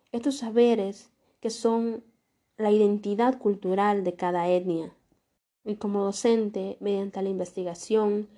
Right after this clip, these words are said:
la indagación de cada uno de estos saberes, se va a tomar estrategias o metodologías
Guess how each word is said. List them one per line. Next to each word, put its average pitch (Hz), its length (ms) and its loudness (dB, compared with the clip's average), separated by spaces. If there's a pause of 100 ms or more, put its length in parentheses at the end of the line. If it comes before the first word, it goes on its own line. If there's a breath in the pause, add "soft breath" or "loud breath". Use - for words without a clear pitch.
(220 soft breath)
la 202 100 -4
indagación 208 920 -2 (340 soft breath)
de 220 120 2
cada 254 300 4
uno 233 420 4
de 208 80 -2
estos 208 220 -10
saberes, 196 680 -2 (480)
se 226 220 -2
va 240 420 2
a 208 200 -4
tomar 202 520 -2
estrategias 208 840 -4
o 202 60 -2
metodologías 190 1120 -2